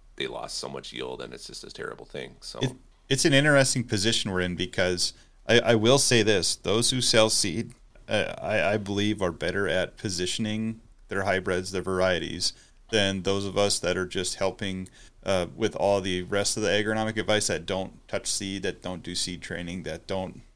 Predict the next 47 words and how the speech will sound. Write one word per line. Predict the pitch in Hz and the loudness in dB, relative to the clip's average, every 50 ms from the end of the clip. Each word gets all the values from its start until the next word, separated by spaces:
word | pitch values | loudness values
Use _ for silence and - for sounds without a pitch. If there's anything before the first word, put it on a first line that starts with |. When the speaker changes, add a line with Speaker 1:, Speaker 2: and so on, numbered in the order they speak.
| _ _ - | _ _ -8
Speaker 2:
know | 104 104 95 | -6 -6 -4
products. | 92 - - 90 92 98 107 113 - - - - - - - - - - - - - - - - - | -4 -2 0 2 2 2 2 0 0 0 -2 -2 -2 -6 -18 -18 -18 -20 -20 -20 -20 -20 -20 -6 0
But, | 123 113 107 - - - - - _ - - - - - - - | 4 4 4 4 0 -6 -20 -20 _ -20 -20 -20 -20 -20 -16 -10
you | - 110 107 | -6 -4 -4
know, | 101 92 92 | -2 -4 -4
in | 92 | -4
the | 92 | -2
same | 90 - 131 123 | 0 2 2 2
respect, | 113 98 - - 104 98 - - | 2 2 0 0 -2 -2 -2 -2
you're | 104 | -4
only | 101 98 92 90 92 87 87 87 - | -2 -2 -4 -4 -4 -4 -6 -6 -6
as | - 104 101 90 | -6 -6 -4 -4
good | - 107 104 101 98 | -2 0 0 2 2
as | 92 90 90 90 90 - - - - - - - - _ - - - - - - - | 2 0 0 -2 -2 -4 -6 -6 -10 -20 -20 -20 -20 _ -20 -20 -20 -20 -20 -16 -10
the | 101 98 92 90 90 92 90 | -8 -6 -4 -4 -4 -6 -4
lineup | 90 92 95 98 95 92 87 - - | -2 -2 0 0 0 -2 -6 -8 -10
you | - - 82 87 - - - - - - - - - - | -14 -14 -14 -14 -16 -20 -20 -20 -20 -20 -20 -20 -20 -8
currently | - - 117 110 98 98 101 95 92 90 | -2 0 0 0 0 0 0 0 2 2
are | 90 87 | 0 0
positioning | 82 - - 101 90 104 98 - - 110 98 | -2 -4 -4 -4 -2 -2 -4 -4 -4 -4 -4
and | 90 90 87 | -4 -4 -2
selling | - - 107 104 104 98 95 87 | 0 2 2 2 0 0 -4 -4
to. | - - 110 107 107 101 | -4 -4 -2 -2 0 0
And | 98 92 90 87 92 | 0 -2 -2 -4 -4
when | 98 101 95 | -6 -6 -6
you | 95 92 92 107 | -6 -2 2 2
have | 110 107 | 2 2
a | 98 90 | 2 -2
disease | 82 87 80 92 101 107 104 92 | -4 -4 -6 -6 -4 -6 -4 -4
like | 98 87 85 - - | -2 -4 -4 -4 -6
this, | 95 98 104 - - - - - - - - | -4 -2 -2 0 0 -2 -2 -4 -8 -8 -2
and, | - 139 147 135 123 120 120 117 120 - | 2 4 4 4 4 2 0 -4 -6 -6
and | 117 160 156 143 | -6 -4 -2 0
there's | 131 120 107 101 | 0 0 0 2
other | 104 98 98 98 92 95 87 - - - - - - - - - - - | 2 2 2 2 2 2 0 -2 -8 -18 -20 -20 -20 -20 -20 -18 -4 2
agronomic | - 113 110 104 101 98 98 95 92 - | 4 4 4 4 2 0 0 -2 -4 -4
things, | - 101 107 113 123 | -4 -4 -4 -4 -2
we're | 135 110 104 | -2 0 0
gonna | 110 101 95 | 0 -2 -2
keep | - - 107 98 - | -4 -6 -10 -8 -4
picking | - 110 104 - 110 101 | -2 -2 -2 -2 -2 -2
on | 98 98 92 | -2 -2 -2
the | 101 | -4
tar | 95 - 98 104 120 | -2 0 0 0 2
spot | 120 - - 95 90 - | 0 0 0 0 -2 -2
thing | - - 92 95 107 110 | -2 -4 -4 -2 -2 -4
when | 101 92 87 90 - | -4 -4 -4 -6 -8